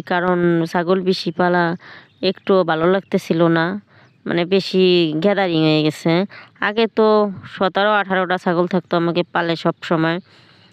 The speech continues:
বিশটাও থাকতো কোনো কোনো সময়, কিন্তু এখন এমন একটা পরিস্থিতি হয়েছে যে আমরা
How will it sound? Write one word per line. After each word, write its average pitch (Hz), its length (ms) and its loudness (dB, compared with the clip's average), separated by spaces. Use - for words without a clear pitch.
বিশটাও 196 540 0
থাকতো 185 320 -2
কোনো 175 240 0
কোনো 170 220 0
সময়, 175 320 0
কিন্তু 190 300 -2
এখন 190 340 0
এমন 196 240 0
একটা 196 280 -4
পরিস্থিতি 190 600 -4
হয়েছে 196 380 -2
যে 185 160 0
আমরা 202 260 0